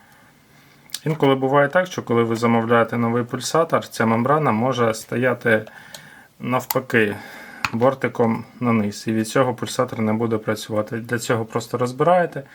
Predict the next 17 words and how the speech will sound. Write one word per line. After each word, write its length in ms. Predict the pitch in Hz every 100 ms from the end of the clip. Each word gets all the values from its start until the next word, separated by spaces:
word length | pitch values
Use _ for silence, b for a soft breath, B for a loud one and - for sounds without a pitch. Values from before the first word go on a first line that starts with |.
| B B B B
і 80 | 170
переворачуєте 1300 | 156 120 110 117 131 131 - 107 107 - 107 104 101 98 B B 120
мембрану 500 | 110 110 127 120 104
правильною 460 | 113 110 107 104
стороною. 540 | - 117 120 131 123 120 -
Ну, 140 | 190 180
бувають 340 | 120 120 110 120
інколи 340 | 110 113 110
люди 360 | 110 110 101 107 - _ B B B B B B B B B B B B B B -
роблять 440 | 120 113 117 110 -
помилки. 640 | 123 117 117 113 110 110 B B B B B B B B B B B
Все 240 | - 127 113
акуратно 640 | 110 135 131 110 110 104 B B B B B _ B B B B B
вирівняли 720 | 117 135 160 160 160 151 151
по 180 | 151 147
всій 240 | 143 - 147
площині. 760 | 143 143 - - 147 151 151